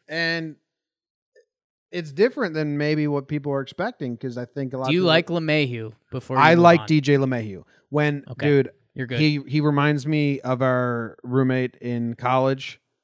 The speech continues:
Speaker 2: Pete.
Speaker 1: Pete. 'Cause Pete was very, um, quiet, didn't talk a lot.
Speaker 2: Right.
Speaker 1: And when those people do talk,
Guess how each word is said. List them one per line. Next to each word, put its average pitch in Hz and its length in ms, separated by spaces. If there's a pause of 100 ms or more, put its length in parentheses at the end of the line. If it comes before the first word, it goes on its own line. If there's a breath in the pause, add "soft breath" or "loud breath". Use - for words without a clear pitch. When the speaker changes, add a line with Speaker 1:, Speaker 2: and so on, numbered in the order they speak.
(880)
Speaker 2:
Pete. 214 380 (260)
Speaker 1:
Pete. 143 340 (880)
'Cause 117 140
Pete 139 240
was 117 160
very, 127 520 (160)
um, 107 600 (1700)
quiet, 127 480
didn't 135 220
talk 123 280
a 151 40
lot. 156 280 (800)
Speaker 2:
Right. 120 280
Speaker 1:
And 135 120
when 135 160
those 139 240
people 120 680 (920)
do 143 240
talk, 104 540